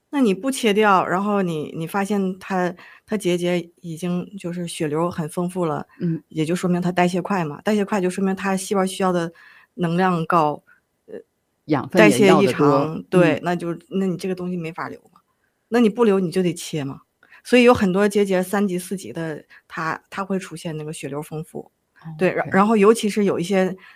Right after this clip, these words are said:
Speaker 1: 那个结节，它，它是蟹，蟹爪样的，就是它往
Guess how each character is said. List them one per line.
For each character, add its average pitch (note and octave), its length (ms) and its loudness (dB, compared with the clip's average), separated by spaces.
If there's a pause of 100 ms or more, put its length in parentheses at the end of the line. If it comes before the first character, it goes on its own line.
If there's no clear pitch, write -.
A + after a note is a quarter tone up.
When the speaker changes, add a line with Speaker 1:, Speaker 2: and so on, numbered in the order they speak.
(140)
Speaker 1:
那 G3 160 -2
个 F3 140 -4
结 F#3 200 0
节， F#3 180 0
它， F3 320 -6 (120)
它 - 140 -8
是 G3+ 100 -2
蟹， - 540 -2
蟹 G#3 240 -2
爪 D#3+ 160 -4
样 D#3 240 -4
的， B2+ 100 -10
就 - 100 -12
是 D#3 300 -14
它 - 120 -10
往 F3+ 240 -6